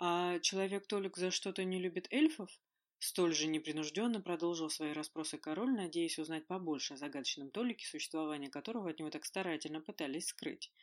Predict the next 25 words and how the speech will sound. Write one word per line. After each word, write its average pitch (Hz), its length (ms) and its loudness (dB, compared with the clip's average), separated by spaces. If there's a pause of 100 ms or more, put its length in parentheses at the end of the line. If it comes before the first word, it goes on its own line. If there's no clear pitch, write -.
(220)
Ответ 170 320 0
его 165 160 -2
слегка 170 340 -4
огорошил. 160 640 -2 (840)
«Толик 185 400 0
не 240 120 4
человек», 247 760 4 (300)
поправила 165 480 0
его 147 300 -4
Арао. 151 480 -2 (400)
«Толик 277 440 2
эльф. 233 480 4 (360)
Я 175 240 2
понимать. 185 720 0 (240)
Мафей 226 340 2
мне 175 220 -2
показать, 220 640 -2
как - 200 -6
различить 175 560 -2
человек 160 640 -2 (240)
и 233 340 4
эльф. 190 260 0 (680)
Они 180 600 2
имеют 190 480 0 (100)
иные 190 580 2